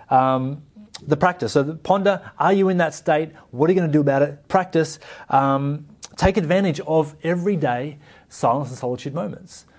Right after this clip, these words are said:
Um, stop to smell the roses. Stop to appreciate the sunrise. Stop to appreciate that first sip of coffee in the morning. Um, just stop to,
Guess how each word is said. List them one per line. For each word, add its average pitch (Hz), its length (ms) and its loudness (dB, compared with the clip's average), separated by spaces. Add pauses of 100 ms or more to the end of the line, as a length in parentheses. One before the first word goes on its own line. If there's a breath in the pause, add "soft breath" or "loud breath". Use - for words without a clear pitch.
(120 soft breath)
Um, 127 460 -2
stop - 400 -4
to - 100 -10
smell 170 240 -2
the 165 120 -4
roses. 110 480 -6
Stop - 380 -4
to 175 100 -6
appreciate 175 480 -2
the 160 80 -8
sunrise. 175 580 -10 (200 loud breath)
Stop - 340 -2
to - 80 -6
appreciate 175 420 -2
that 147 160 -6
first 170 300 -4
sip - 160 -8
of 151 120 -12
coffee 185 300 -4
in 147 80 -6
the 139 80 -4
morning. 151 360 -6 (300 loud breath)
Um, 139 380 0
just - 220 -6
stop 190 320 -2
to, 156 200 -2